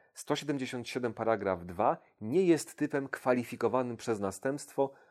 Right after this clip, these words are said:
w stosunku do sto siedemdziesiąt siedem paragraf jeden.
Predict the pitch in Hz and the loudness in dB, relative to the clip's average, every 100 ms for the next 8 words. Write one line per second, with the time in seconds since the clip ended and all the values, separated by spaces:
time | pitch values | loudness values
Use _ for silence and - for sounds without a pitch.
0 | _ - 117 - 127 123 113 101 107 - | _ -6 -4 -2 -4 -4 0 2 2 0
1 | _ - - 117 113 104 95 92 90 - | _ -4 0 0 0 -2 -2 -6 -6 -4
2 | 98 95 95 _ _ - 92 90 90 85 | -2 -2 -4 _ _ 0 4 4 4 0
3 | 82 80 | -2 -6